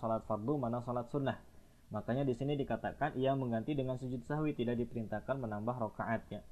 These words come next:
Nah, dalam kaidah fikihnya. Beda nanti dengan dia meninggalkan sesuatu rukun, ibaratnya lupa, pas begitu Al-Fatihah dia baca surat langsung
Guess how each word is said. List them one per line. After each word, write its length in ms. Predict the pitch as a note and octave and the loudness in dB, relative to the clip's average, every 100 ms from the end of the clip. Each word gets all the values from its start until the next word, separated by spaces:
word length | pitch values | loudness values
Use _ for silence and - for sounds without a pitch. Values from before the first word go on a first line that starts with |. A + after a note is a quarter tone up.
| - - - - | -16 -20 -18 -14
Nah, 240 | E2+ F#2 F#2 | -12 -8 -2
dalam 320 | G#2 A#2+ C3 - A2+ | 0 0 -2 -8 -2
kaidah 260 | A2 A2 G#2 | 0 0 -2
fikihnya. 480 | G#2+ G#2+ G#2 F#2+ F#2 - - - - - | -4 -2 -2 -4 -8 -14 -18 -18 -16 0
Beda 320 | A#2 D3 C#3 | 4 4 4
nanti 240 | B2+ D3 | 2 2
dengan 320 | B2 B2+ D3+ E3 - - - - - | 2 2 0 -2 -14 -18 -16 -14 0
dia 240 | A#2+ B2 | 4 4
meninggalkan 640 | A#2+ A#2+ A#2+ A#2 A#2+ A2+ C3+ | 4 4 2 4 2 2 -2
sesuatu 480 | A#2+ B2 A2 A2 G#2+ | -2 0 0 2 -2
rukun, 400 | F#2 D3 F3+ A#3 - | 0 2 2 0 -4
ibaratnya 560 | B2 A#2 A#2 A2+ D3+ D3 | 0 4 4 4 2 2
lupa, 480 | D3 D3 B2+ - - | 4 6 4 2 -6
pas 80 | A#2+ - | -6 -2
begitu 320 | A2+ A2+ A2+ | -2 0 2
Al-Fatihah 720 | A2 A2 A2 - G#2+ C#3+ D#3 | 2 2 -2 -2 2 2 2
dia 160 | A#2 G#2+ | 0 2
baca 240 | G#2+ G#2 | 0 -2
surat 320 | - A2 D3 B2 | -2 0 2 0
langsung 260 | A#2 C#3 | 0 0